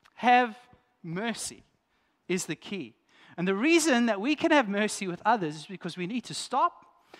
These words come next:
and we need to remember how merciful the Lord was with us, how patient he was with us when we didn't have it all together and we didn't have it all worked out and our doctrine all dotted and crossed. And yet the Lord was patient with us.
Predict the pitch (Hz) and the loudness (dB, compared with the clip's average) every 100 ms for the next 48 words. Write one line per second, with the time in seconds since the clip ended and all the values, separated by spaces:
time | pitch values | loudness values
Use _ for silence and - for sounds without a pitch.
0 | 196 - 175 208 233 220 190 220 302 233 | -14 -8 -4 -4 -4 -6 -4 -4 -2 -2
1 | 170 214 220 - - - _ _ 170 262 | -2 2 2 2 -8 -20 _ _ 2 6
2 | 370 381 349 285 220 196 214 262 226 247 | 6 4 -2 -4 -2 0 0 2 0 2
3 | 320 233 247 285 - 269 302 330 - - | 2 4 4 4 4 2 4 4 2 0
4 | 247 269 - 320 370 - 262 226 269 262 | 0 0 0 0 0 -2 -4 -2 -2 0
5 | 247 254 254 269 370 254 - - - - | 0 0 -2 0 2 0 -6 -20 -20 -4
6 | 226 269 330 339 349 277 220 233 220 - | 0 4 4 4 4 4 6 4 2 0
7 | 214 196 - 175 165 143 135 151 269 339 | 2 2 -2 -4 0 0 0 -4 -4 -2
8 | 320 226 202 190 - - - 247 240 202 | 2 2 2 -2 -10 -12 -2 2 2 2
9 | 196 202 196 - 170 170 165 170 180 175 | 2 0 -2 0 4 6 4 2 2 0
10 | 233 226 - 214 185 - - - 254 262 | 0 -2 -2 -6 -6 -8 -16 -6 -2 -2
11 | - 196 185 202 185 165 - - 139 - | 2 2 2 0 -2 -4 -8 -10 -10 -12
12 | - - _ _ _ _ _ - 165 233 | -20 -20 _ _ _ _ _ -8 0 0
13 | 226 220 254 214 190 - 220 220 - 160 | 0 -4 -4 -4 -8 -10 -10 -8 -8 -10
14 | 143 - - _ _ _ | -14 -20 -20 _ _ _